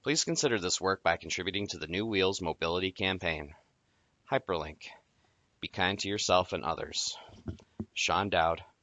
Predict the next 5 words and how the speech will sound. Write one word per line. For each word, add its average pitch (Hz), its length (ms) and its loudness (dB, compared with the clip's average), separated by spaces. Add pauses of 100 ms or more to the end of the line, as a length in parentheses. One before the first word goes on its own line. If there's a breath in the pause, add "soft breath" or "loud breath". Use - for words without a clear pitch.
(200)
March - 240 2
seventh, 82 380 2 (640 loud breath)
two 117 140 -4
thousand 82 520 4 (300)
twenty-two. 82 680 -6